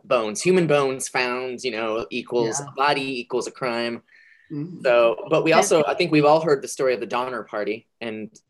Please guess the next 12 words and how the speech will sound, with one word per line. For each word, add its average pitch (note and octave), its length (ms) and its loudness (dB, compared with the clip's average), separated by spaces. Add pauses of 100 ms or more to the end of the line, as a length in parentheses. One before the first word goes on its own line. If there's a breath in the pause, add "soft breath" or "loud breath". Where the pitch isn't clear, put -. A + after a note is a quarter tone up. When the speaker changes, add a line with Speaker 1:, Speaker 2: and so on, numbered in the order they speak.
(140)
Speaker 1:
but D3+ 160 0
that, D#3 120 0
you E3+ 80 2
know, C3+ 100 4
that's C#3+ 320 0 (260)
sur-, C#3 300 0
that's D3+ 220 2
not F3 180 -2
fetishism. D#3 800 -4
Speaker 2:
Survival, E3 640 0
Speaker 1:
Fetishism. D3+ 260 -8
Speaker 2:
right? F#3 200 -10